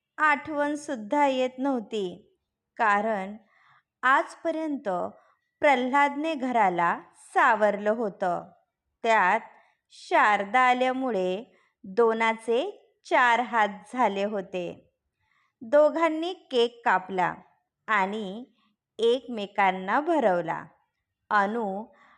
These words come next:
आणि सागरने दोघांचे वेगवेगळ्या अँगलने फोटो क्लिक केले. शारदाने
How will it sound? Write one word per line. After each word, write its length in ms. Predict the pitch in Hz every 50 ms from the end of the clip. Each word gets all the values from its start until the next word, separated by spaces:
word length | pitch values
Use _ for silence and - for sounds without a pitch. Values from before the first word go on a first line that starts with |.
| _ _ _
आणि 360 | - 277 285 285 294 311 339
सागरने 1080 | 320 - - - 302 226 196 202 202 208 233 247 262 254 233 196 180 175 180 208 - _ _ _ _ _ _ -
दोघांचे 880 | 220 214 285 294 285 254 302 320 320 320 320 302 285 - - 330 330
वेगवेगळ्या 960 | 311 254 214 226 233 240 277 277 262 254 254 254 233 220 233 233 247 262 247 - - -
अँगलने 1000 | 233 226 220 220 220 220 240 240 240 226 208 196 196 208 254 - - - _ _ _ _ _ _
फोटो 420 | 370 302 262 254 240 - 254 247 254
क्लिक 440 | 254 - 240 214 214 214 - _ -
केले. 600 | 220 196 180 175 180 170 170 160 - _ _ _ _ _ _ _ _ _ _ _ _
शारदाने 1200 | - - - 381 320 262 254 247 254 240 277 311 330 330 311 254 196 185 190 202 226 - _